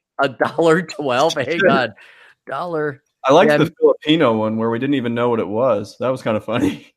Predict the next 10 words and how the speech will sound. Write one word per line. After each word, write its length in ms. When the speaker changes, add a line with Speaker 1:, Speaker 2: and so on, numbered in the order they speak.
Speaker 2:
<laughs> 160
Speaker 1:
Dollar 460
Speaker 2:
Um, 80
Speaker 1:
to 80
rubles. 680
Hang 300
on. 160
What 120
was 200
it? 160